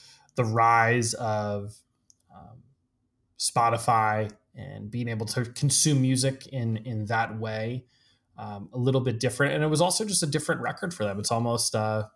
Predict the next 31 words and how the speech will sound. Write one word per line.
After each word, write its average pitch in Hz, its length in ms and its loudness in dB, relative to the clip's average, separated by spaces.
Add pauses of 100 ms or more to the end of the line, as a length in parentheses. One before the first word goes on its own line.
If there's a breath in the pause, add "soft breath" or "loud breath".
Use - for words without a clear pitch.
(320 loud breath)
you, 117 340 -2 (440 loud breath)
you 123 100 0
have, 117 300 4
uh, 113 60 0
Mi-, 110 200 -4
you 135 100 0
know, 101 60 -4
Mike 113 200 -4
Campbell 117 460 2
from, - 380 -10
you - 60 -20
know, - 60 -20 (200)
Tom 113 180 -8
Petty, 113 140 -4
the 107 80 -4
Heartbreakers 110 580 -4
is 107 160 -6
on 104 140 -8
that 107 120 -8
record, 110 460 -4
and 101 240 -6 (120)
it - 80 -10
has 135 280 2
that 117 200 2
feel 147 300 2
to 95 180 -6
it, 67 80 -8
uh, 92 120 -10
more 107 260 -4
of - 0 -
a, 101 100 -8